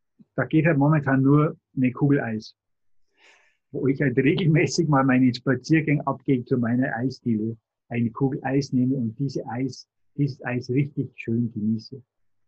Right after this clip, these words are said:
Aber das nächste wird sein, natürlich wieder in Form von Massagen mich regelmäßig verwöhnen zu lassen. Und das größte Ziel natürlich, wo es hingeht, ist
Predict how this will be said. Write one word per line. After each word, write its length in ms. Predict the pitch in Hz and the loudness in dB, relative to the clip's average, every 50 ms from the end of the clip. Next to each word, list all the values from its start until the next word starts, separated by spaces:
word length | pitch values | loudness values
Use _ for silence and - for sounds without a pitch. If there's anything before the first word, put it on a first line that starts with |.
| _ _ _ _ - _ _ _ _ _ - - | _ _ _ _ -20 _ _ _ _ _ -10 -2
Aber 380 | 123 147 175 190 196 190 185 | 0 2 2 4 4 2 2
das 240 | - 165 147 - - | 2 0 -2 0 2
nächste 460 | 143 135 143 156 147 - - 170 156 | 4 4 4 4 0 -2 -4 -2 0
wird 160 | 160 156 147 | 0 -2 -2
sein, 240 | - 143 143 143 147 | 0 0 0 2 2
natürlich 440 | 143 131 127 - 143 139 139 127 127 - _ _ _ | 2 2 0 -2 -2 0 0 -2 -2 -8 _ _ _
wieder 340 | 131 131 131 139 139 135 135 - _ _ _ _ - | -6 -4 -2 -2 -2 -2 -4 -8 _ _ _ _ -6
in 140 | 143 120 120 | -4 -4 -4
Form 280 | - - 135 135 135 135 | -2 0 0 0 0 0
von 340 | 131 123 120 123 139 139 - _ _ _ _ _ _ _ | -2 -2 -2 -4 -4 -8 -12 _ _ _ _ _ _ _
Massagen 680 | - 123 120 - 127 120 131 156 - - 185 180 165 - _ _ _ _ _ _ _ _ | -8 -8 -6 -4 -2 -2 0 0 0 0 -2 -2 -4 -8 _ _ _ _ _ _ _ _
mich 260 | - 147 156 - 143 - - _ _ _ _ _ _ _ _ _ _ - | -2 -2 -2 -2 -4 -10 -18 _ _ _ _ _ _ _ _ _ _ -4
regelmäßig 680 | 131 151 151 156 156 151 147 147 135 139 - 151 143 - - _ _ | -2 -2 0 0 0 0 0 -2 -2 -2 -4 -4 -6 -6 -10 _ _
verwöhnen 440 | - 139 127 135 143 143 151 139 135 | -2 0 2 4 4 4 4 2 0
zu 100 | - 139 | -2 -4
lassen. 460 | 131 131 131 127 - - 135 127 123 _ _ _ _ _ _ _ _ _ _ _ | -4 -4 -4 -6 -6 -6 -8 -10 -12 _ _ _ _ _ _ _ _ _ _ _
Und 160 | - 127 123 - | -4 -4 0 0
das 320 | 139 120 - - - _ _ | 0 0 -2 -6 -14 _ _
größte 500 | - 120 127 147 175 185 185 - 165 143 | 0 2 4 4 4 4 2 -2 -4 -6
Ziel 260 | 143 - 160 170 165 | -4 -2 0 0 2
natürlich, 460 | 165 156 147 143 - 147 147 143 - - | 2 0 0 -2 -2 0 0 0 0 0
wo 120 | 139 135 | 0 -2
es 120 | 123 - | -2 -2
hingeht, 460 | - 131 143 143 131 131 127 127 127 135 | 0 0 2 2 2 0 -2 -2 -2 -2
ist 340 | 127 123 123 - - _ | -2 -2 -4 -6 -10 _